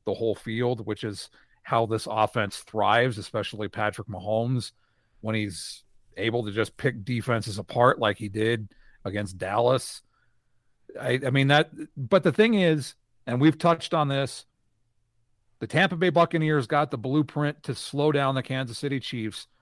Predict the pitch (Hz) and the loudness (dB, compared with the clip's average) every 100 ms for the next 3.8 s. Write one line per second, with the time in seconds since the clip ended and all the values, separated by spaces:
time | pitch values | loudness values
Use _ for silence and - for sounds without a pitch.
0 | _ _ - 117 110 127 - 123 123 113 | _ _ -8 -4 -2 -2 0 0 0 0
1 | 120 117 113 107 104 98 98 87 92 90 | 0 0 0 -4 -4 -4 -6 -6 -12 -14
2 | 76 - _ _ _ 101 98 - 190 190 | -16 -20 _ _ _ -10 -8 0 4 8
3 | 180 170 156 - 123 98 95 | 8 6 2 0 -4 -4 -8